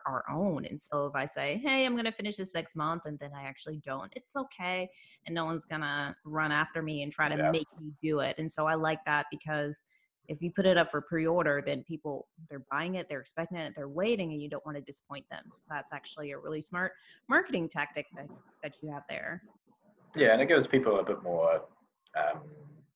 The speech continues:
Speaker 2: assurance that the series or the next book is coming, rather than buying this book that may or may not ever go anywhere, which I think at this stage we've got enough books probably they don't, hopefully not as worried about <laughs> that. But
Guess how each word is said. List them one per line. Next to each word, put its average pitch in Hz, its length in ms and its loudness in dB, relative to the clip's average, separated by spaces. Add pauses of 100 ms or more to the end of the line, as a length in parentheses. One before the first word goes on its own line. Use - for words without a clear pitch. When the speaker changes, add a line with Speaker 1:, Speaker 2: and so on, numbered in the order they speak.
(200)
Speaker 2:
assurance 92 600 6
that 90 260 -2
the 82 160 -14 (300)
series 85 500 2
or 78 40 -10
the 85 100 -6
next - 240 -6
book 82 200 -4
is 87 120 -8
coming, 82 420 -4
rather 82 300 -8
than 80 280 -18 (800)
buying 82 240 2
this 78 120 -6
book - 280 -6
that 76 180 -4
may 78 200 -4
or 76 80 -6
may 78 160 -10
not 78 240 -8
ever 78 280 -8 (380)
go 78 200 0
anywhere, 80 420 -10 (200)
which - 140 -12
I 85 60 -6
think 80 220 -10 (360)
at 104 80 6
this 110 140 6
stage 90 260 6
we've 90 80 0
got 82 160 0
enough 78 180 -2
books - 240 -6
probably 85 260 2
they 78 120 -4
don't, 80 220 -6 (480)
hopefully 113 320 6
not 135 240 4
as 131 240 2
worried 160 260 8
about 165 180 10
<laughs> - 20 0
that. 196 380 6 (220)
But - 260 2